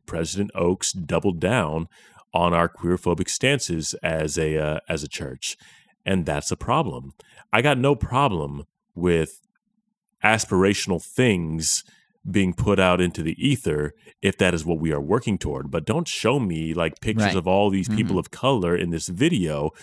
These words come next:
Speaker 1: while we are doing very little to work to become that church where people of color are welcome. Don't show me,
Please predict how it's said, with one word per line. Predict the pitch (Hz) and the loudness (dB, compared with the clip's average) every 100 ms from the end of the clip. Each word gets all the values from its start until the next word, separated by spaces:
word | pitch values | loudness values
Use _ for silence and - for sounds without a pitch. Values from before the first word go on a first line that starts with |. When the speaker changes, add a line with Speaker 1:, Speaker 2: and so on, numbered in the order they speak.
| - - - | -20 -12 0
Speaker 1:
while | 92 90 | 2 4
we | 110 | 4
are | 104 | 4
doing | 95 98 98 82 | 2 2 4 0
very | 71 98 107 | -2 0 2
little | 101 90 90 90 95 - - 131 - | 2 4 4 4 0 -2 -18 -20 -8
to | - 104 95 | 0 4 4
work | 80 82 107 92 - _ | 2 4 4 2 -6 _
to | - | -2
become | 95 - 120 147 | -2 0 0 2
that | 90 - | 0 0
church | - 82 82 | -4 -2 -2
where | 95 90 | -2 -2
people | 87 92 | -2 -2
of | 85 | -2
color | - 87 | -2 -2
are | 87 87 | 0 0
welcome. | 117 185 - 73 | 0 -4 -6 -8
Don't | 71 123 | -2 -2
show | - - 110 165 | -4 -2 0 0
me, | 156 92 87 87 | -2 -2 -2 -4